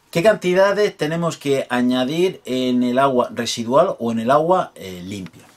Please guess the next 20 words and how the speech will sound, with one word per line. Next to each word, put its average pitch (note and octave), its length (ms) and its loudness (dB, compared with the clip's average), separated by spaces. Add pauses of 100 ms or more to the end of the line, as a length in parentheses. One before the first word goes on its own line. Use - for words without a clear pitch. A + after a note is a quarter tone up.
(160)
El - 280 -6
Instant A3 400 -2
Blue F#3 400 0
estándar, C3+ 800 -4 (720)
eh, C3+ 260 -4
necesita C#3 420 -2
doscientos F3 560 -2
mililitros E3 600 -2
para C3+ 320 0
un E3+ 160 -2
depósito D3+ 960 -8
del B2 260 -2
agua C3+ 380 2
residual B2+ 560 -4
de A2+ 100 -4
veinte D#3+ 560 -4
litros. - 560 -16 (1120)
El A2+ 240 -2
Instant B2+ 320 -2
Blue C3 280 -6